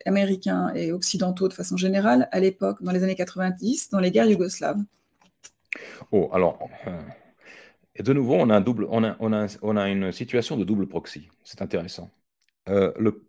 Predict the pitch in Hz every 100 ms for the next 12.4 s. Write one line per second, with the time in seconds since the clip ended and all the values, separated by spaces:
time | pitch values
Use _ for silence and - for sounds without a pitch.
0 | - 101 101 - 98 85 80 - - -
1 | - _ - 98 - 143 - - - -
2 | _ _ _ - - - 135 135 123 -
3 | - 107 95 82 76 69 - 101 82 95
4 | 85 78 73 67 85 - - 65 69 71
5 | 71 92 - - 160 87 78 76 78 78
6 | 78 82 80 123 - 104 131 180 - _
7 | _ _ _ _ _ _ _ _ - 87
8 | 85 80 80 78 - 92 90 110 98 92
9 | 92 76 76 90 156 - - 135 - -
10 | 87 - 95 - 80 73 82 127 180 -
11 | 92 - 123 151 - _ _ _ 90 85
12 | 85 82 80 78